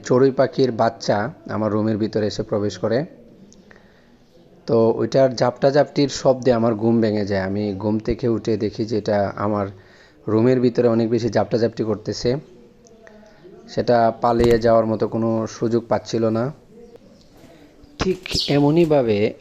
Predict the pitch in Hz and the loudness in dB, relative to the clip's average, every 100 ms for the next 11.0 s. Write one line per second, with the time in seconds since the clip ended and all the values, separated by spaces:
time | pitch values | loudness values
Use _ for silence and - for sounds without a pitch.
0 | - 123 131 156 165 131 - 123 135 131 | -12 -4 0 4 4 2 0 0 0 0
1 | 120 - 120 113 107 110 110 131 135 110 | -2 0 0 2 2 0 0 2 2 0
2 | - - 107 101 101 90 113 - - - | -4 -4 -2 0 0 -2 -4 -6 -8 -20
3 | - _ _ _ - 110 107 107 113 110 | -20 _ _ _ -10 -4 -2 0 0 -2
4 | - 120 120 123 120 110 107 104 98 104 | -2 0 0 2 2 0 0 0 0 -2
5 | - _ - 107 107 - 123 - 117 113 | -8 _ -4 -2 -2 -4 -8 -4 -2 0
6 | 110 104 98 98 92 98 - - - - | 0 -2 -2 -2 -4 -10 -20 -20 -20 -20
7 | - - - - - - - 110 131 151 | -20 -20 -20 -20 -20 -20 -4 -2 0 0
8 | 170 151 151 147 147 139 135 - 123 117 | 0 0 2 4 4 4 2 0 2 2
9 | 113 117 - - 120 123 123 131 127 131 | 2 -2 -6 -4 0 0 0 -2 -2 0
10 | 131 110 110 113 101 104 110 101 95 98 | 0 0 0 0 0 0 0 0 0 -2